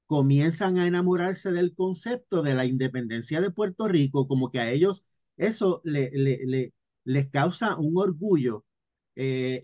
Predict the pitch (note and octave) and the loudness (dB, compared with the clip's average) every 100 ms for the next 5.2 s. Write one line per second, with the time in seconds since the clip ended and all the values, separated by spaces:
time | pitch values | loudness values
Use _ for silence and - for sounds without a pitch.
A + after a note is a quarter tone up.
0 | C3+ C#3+ D3+ F#3+ G#3 G3+ F3 E3+ F#3+ E3+ | -4 0 2 2 2 2 2 2 2 0
1 | E3+ F3+ F3+ D#3 C#3+ D3+ F3 E3+ D#3+ - | 0 2 2 0 -2 -2 -4 -4 -8 -4
2 | C3 B2+ C#3 - E3 E3 C#3 C3+ A#2 A2+ | -2 -2 -2 -4 -4 -2 -2 -2 -4 -2
3 | C#3+ E3 E3 D3+ C3+ B2+ C3 D#3 D3+ C#3+ | 0 0 0 0 0 0 0 0 0 0
4 | B2+ A#2+ A2 _ _ _ _ C3 B2+ A#2+ | 0 -2 -6 _ _ _ _ -4 0 0
5 | A2+ | 0